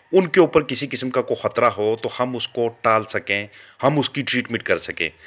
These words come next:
आज उसी वीडियो के दूसरे पार्ट में मैं ये बताने की कोशिश करूँगा कि आपके पास जो लाइव बर्ड्स हैं, जो ज़िंदा बर्ड्स हैं, उनको देख के आप ये कैसे पता लगवाते हैं कि इनके अंदर क्या मसला चल रहा है, ये बिल्कुल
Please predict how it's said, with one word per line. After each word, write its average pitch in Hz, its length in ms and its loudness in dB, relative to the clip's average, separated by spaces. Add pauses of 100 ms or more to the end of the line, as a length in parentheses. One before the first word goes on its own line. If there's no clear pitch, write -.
(380)
आज 156 200 2
उसी 190 200 -2
वीडियो 175 260 -2
के 160 120 -2
दूसरे 147 320 0
पार्ट 127 260 2
में 131 80 -2
मैं 135 140 -4
ये 131 160 -4
बताने 98 320 0
की 101 140 -8
कोशिश 98 320 -4
करूँगा 98 440 -4 (520)
कि 156 100 2 (100)
आपके 135 300 2
पास 139 320 2
जो 143 100 0
लाइव 123 440 2
बर्ड्स 104 300 0
हैं, 113 240 2 (160)
जो 113 160 -4
ज़िंदा 135 360 2
बर्ड्स 101 320 -2
हैं, 113 200 -8 (420)
उनको 202 340 6
देख 160 260 4
के 175 220 4 (100)
आप 131 220 4
ये 131 200 -2
कैसे 151 300 0
पता 107 220 0
लगवाते 101 440 0
हैं 110 200 -4
कि 131 100 -4 (120)
इनके 147 280 0
अंदर 120 240 0
क्या 139 200 2
मसला 107 320 -4
चल 95 180 -6
रहा 101 180 -4
है, 110 80 -6 (400)
ये 143 160 0
बिल्कुल 160 320 -6